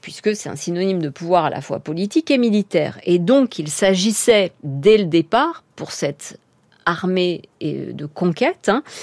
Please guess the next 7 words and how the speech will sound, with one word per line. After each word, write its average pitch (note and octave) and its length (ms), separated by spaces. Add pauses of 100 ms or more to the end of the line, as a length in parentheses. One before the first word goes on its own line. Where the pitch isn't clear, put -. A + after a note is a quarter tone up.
(260)
et E3+ 180
d'occupation, F3+ 720
d'éviter A#3 800 (140)
le C#3+ 160
morcellement G#3+ 880
du C#3+ 120
patrimoine D#3+ 840